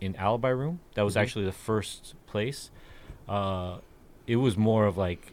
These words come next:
Speaker 1: "We need more space,"
Speaker 2: Mm-hmm.
Speaker 1: you know? And so, uh, it wasn't even, like, premeditated. It was, like, the owner reached out to us and said, "Hey, listen, man, I got a bar,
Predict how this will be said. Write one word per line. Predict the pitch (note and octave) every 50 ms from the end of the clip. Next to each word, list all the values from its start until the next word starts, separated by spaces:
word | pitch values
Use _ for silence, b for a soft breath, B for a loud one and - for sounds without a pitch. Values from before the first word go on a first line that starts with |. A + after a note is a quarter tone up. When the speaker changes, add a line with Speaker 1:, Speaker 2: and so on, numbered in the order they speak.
| - -
Speaker 1:
"We | G#2 F#2 G#2
need | G#2+ G2+ F#2+ F2+
more | F2 E2+ E2
space," | - - - F#2+ F2+ E2 - - - - - - A2
Speaker 2:
Mm-hmm. | F#2 - B2
Speaker 1:
you | F#2+ F#2+
know? | F#2 F#2 F2+ F#2 F#2 -
And | - G2+ G2+ G2+ F#2+ F#2+ F#2
so, | - - G#2 G2 G2 F#2+ F#2+ F#2 B B B B B B B B B B -
uh, | G2 G2 F#2+ F2+ F#2 F#2 F#2+ -
it | A2
wasn't | G#2+ A#2 C#3 C#3 C3 C3 B2+
even, | B2 B2 A#2 A2+ A2
like, | G#2+ G2+ F#2+ - - - -
premeditated. | - B2 A2 G2+ G2 G#2+ B2 B2+ - - G2 F2+ E2+ F2+
It | F2+
was, | F#2 F#2+ G2 F2+
like, | G2 F#2 F#2 - - - B B B B B B B B -
the | A2 -
owner | - G#2+ A#2 B2+ B2 A#2 G#2+ G2
reached | G2+ - - G#2+ G2+ A2 A2 - - A2
out | G2+ G#2+ A2 -
to | G#2+ G2
us | G2 F#2+ -
and | - F#2+
said, | F#2 - F2+ F2+
"Hey, | G2 G#2
listen, | F#2+ G2+ A#2 A2+ - G2 F#2+ F2+
man, | F2+ F2 F2 F2+ D#2+
I | F#2
got | E2 - -
a | -
bar, | D#2 - - F#2 F#2+ G2+ A2 B2 C#3